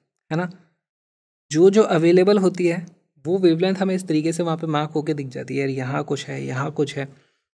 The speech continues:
यहाँ पे कुछ है, यहाँ पे कुछ है, है ना?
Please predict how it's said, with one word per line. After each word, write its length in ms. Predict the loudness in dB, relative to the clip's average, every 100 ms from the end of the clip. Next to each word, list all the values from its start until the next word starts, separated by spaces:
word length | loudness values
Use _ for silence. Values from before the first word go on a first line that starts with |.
| -8
यहाँ 300 | 0 0 0
पे 120 | -2
कुछ 260 | 0 -2 -4
है, 200 | -6 -4
यहाँ 280 | -4 -4 -4
पे 220 | -2 -4 -6 _ -4
कुछ 240 | -4 -4
है, 80 | -10
है 120 | -8
ना? 160 | -8